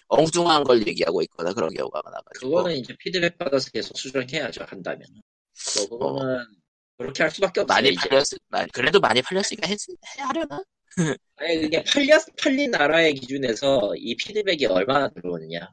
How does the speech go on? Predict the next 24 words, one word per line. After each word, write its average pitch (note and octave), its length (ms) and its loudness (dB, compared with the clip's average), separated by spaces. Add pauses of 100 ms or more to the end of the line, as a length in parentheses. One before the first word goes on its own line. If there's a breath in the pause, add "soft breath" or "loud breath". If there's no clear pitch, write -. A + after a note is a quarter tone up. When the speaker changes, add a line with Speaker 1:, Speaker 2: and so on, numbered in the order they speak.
(140)
Speaker 2:
그리고 A2 240 -4
그 A#2 140 -8
파-, - 180 -16 (180)
피드백이 F3 400 -2
들어온 A2 240 0
나라의 F#2 320 0
판매량 G#2+ 680 -4
기준이에요. F2 420 -10 (480)
많이 - 320 4
Speaker 1:
그리고 - 320 4
Speaker 2:
팔렸는데, D3 160 -2
Speaker 1:
사실 C#3+ 440 4
Speaker 2:
많이 C#3 240 4
팔려서 F#3+ 680 6
그 B2 100 -2
나라에서 A2 600 6
이제 F#2+ 380 2 (340 loud breath)
"이게 B2 380 6
현지화가 D3 440 4
좋지 - 280 -4
않습니다."라는 G#2 960 2
요구가 A#2+ 280 2
많이 G2+ 220 4
들어오면은 F#2+ 600 0